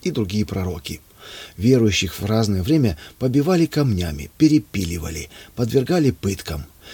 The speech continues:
Верующие заграждали уста львов, скитались, терпели голод и унижение. И все это они переносили силой Господа, потому что видели перед собой нечто лучшее,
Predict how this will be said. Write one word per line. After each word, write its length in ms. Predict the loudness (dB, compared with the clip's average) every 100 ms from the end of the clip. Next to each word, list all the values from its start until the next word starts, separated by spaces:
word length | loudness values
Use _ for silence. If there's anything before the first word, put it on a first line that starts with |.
| -18 -4
Верующие 760 | 2 4 4 2 2 2 0
заграждали 680 | 0 -2 0 0 2 4 2
уста 420 | 0 -4 -2 -2
львов, 460 | 0 0 -4 -4 -10 -4
скитались, 680 | -2 0 -2 -4 -4 -6 0
терпели 480 | 0 2 2 2
голод 360 | 2 2 2 0
и 140 | -6 -6
унижение. 760 | -6 -4 -4 -4 -4 -6 -12 -16 -20 -18 -16 -12 -6
И 80 | -2
все 220 | -2 0
это 300 | 2 2 2
они 180 | 2 2
переносили 600 | 2 2 0 0 0 0
силой 360 | 0 0 0 0
Господа, 640 | 0 -2 -2 -4 -6 -6 -10 -18 -6
потому 340 | -2 2 2 2
что 160 | 2
видели 380 | 2 4 4 4
перед 260 | 4 0 0
собой 340 | -4 0 0
нечто 340 | 2 -2 0 4
лучшее, 580 | 4 4 0 -2 -2